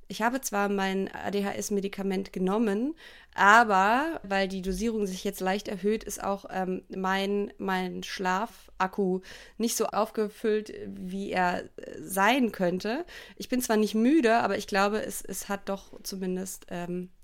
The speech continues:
es führt zu etwas unzusammenhängenden Gedankenketten. Weswegen ich dich fragen möchte, kam dir dieser Satz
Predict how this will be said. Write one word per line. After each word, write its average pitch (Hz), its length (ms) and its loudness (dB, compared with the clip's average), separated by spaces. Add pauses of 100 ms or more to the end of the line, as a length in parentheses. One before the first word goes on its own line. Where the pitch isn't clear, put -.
(160)
es - 200 -4
führt 285 280 0
zu 247 420 -2
etwas 202 680 -2 (100)
unzusammenhängenden 202 840 2
Gedankenketten. 180 840 -4 (1300)
Weswegen 220 680 4 (600)
ich 202 120 -6
dich 196 160 -10
fragen 185 320 2
möchte, 170 600 -4 (420)
kam 202 380 2
dir 247 240 2
dieser 208 340 0
Satz - 640 -4